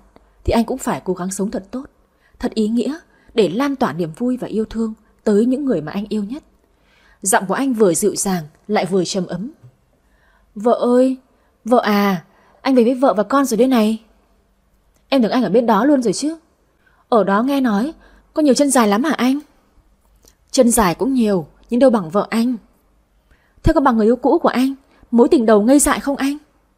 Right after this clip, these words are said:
"Vợ nói gì hay vậy? Làm gì có ai bằng vợ chứ?" "Không thành thật rồi."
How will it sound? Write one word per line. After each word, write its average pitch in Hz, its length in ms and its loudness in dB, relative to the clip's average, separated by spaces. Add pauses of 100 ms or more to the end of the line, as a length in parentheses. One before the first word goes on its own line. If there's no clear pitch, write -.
(800)
"Vợ 202 120 0
nói 208 200 0
gì 254 120 0
hay 226 220 0
vậy? 208 280 -4 (440)
Làm 233 140 2
gì 202 100 0
có 285 100 0
ai 269 160 2
bằng 214 200 0
vợ 196 200 -4
chứ?" 311 220 -10 (880)
"Không 302 260 2
thành 247 180 -2
thật 214 160 0
rồi." 208 340 -2